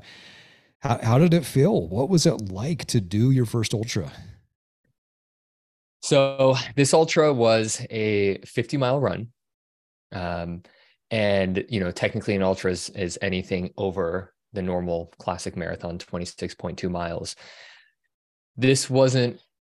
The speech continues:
Speaker 2: just a fifty mile run, though. The course, the terrain was brutal. It has been said, uh, unofficially that it's one of the hardest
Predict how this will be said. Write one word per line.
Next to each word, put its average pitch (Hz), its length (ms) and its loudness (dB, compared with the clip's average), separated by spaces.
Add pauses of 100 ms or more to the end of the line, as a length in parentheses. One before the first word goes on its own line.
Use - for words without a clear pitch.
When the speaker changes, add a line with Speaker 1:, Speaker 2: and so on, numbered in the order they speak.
(100)
Speaker 2:
just 110 380 2
a 117 100 2
fifty 107 320 -4
mile 90 260 0
run, 90 200 -4
though. 92 260 -6 (1120)
The 101 560 0 (180)
course, - 760 -4
the 104 140 -4
terrain 95 720 -4 (160)
was 107 640 0 (140)
brutal. 98 720 -4 (160)
It 101 140 -4
has 107 200 -4
been 98 540 -4 (160)
said, 98 480 -4 (340)
uh, 90 340 -4 (140)
unofficially 113 680 -2
that 95 160 -4
it's 95 160 -10
one 101 200 -4
of 98 100 -6
the 95 100 -4
hardest 107 640 -4